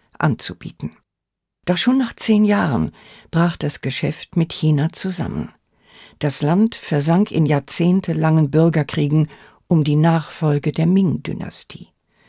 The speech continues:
So wandte sich die V O C auf der Suche nach neuen Lieferanten nach Japan, wo sich die Stadt Arita als bedeutender, wenn auch kleinerer Produktionsstandort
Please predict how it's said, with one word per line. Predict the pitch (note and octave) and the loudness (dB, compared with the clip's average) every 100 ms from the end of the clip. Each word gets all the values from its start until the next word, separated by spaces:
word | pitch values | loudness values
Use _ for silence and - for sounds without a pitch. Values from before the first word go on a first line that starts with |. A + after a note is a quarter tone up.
| _ - - - - | _ -20 -20 -20 -2
So | F3 F3 | 0 4
wandte | G3 B3+ | 4 4
sich | B3+ A#3 - | 2 -2 -2
die | F#3+ | -6
V | - E3 E3 A2 | -2 0 0 0
O | |
C | C#3+ - D#3 F#3 A#3 - _ _ - | -4 -6 -2 -2 -2 -6 _ _ -4
auf | E3+ | -2
der | D3+ D3 | 0 0
Suche | E3+ A3+ C3+ | 0 0 0
nach | D3 - | 0 2
neuen | D3+ D#3+ F#3 G3+ | 2 4 4 4
Lieferanten | F3+ E3+ D#3 D3 D#3+ F#3+ F3+ E3+ | 2 0 -4 0 2 2 2 4
nach | E3 D#3 | 4 2
Japan, | F#3 F#3 - - D#2 - _ _ - - - | -2 -2 -2 -6 -8 -10 _ _ -20 -20 -6
wo | E3+ F#3+ | 2 2
sich | E3+ - | 2 0
die | D#3+ | -4
Stadt | - E3+ - - | -2 -4 -6 -2
Arita | D3 E3+ F3 F#3 G3 A#3+ - | 0 0 -2 -2 0 0 -2
als | A#2 C3 | -8 -8
bedeutender, | - C#3 C#3+ D#3 F3 G3+ G3 G3 - - - _ - | -10 -4 -2 -2 0 2 2 0 -2 -20 -20 _ 0
wenn | A#3 A#3 | 2 2
auch | A#3+ | -4
kleinerer | - A#3 F#3 B2+ A#2 - - | 0 2 2 0 -4 -10 -4
Produktionsstandort | C#3 B2 - - D3 C#3+ - C3 C3 - C#3 C3+ | -4 -4 -6 -4 -2 -2 -4 -2 -4 -2 -6 -6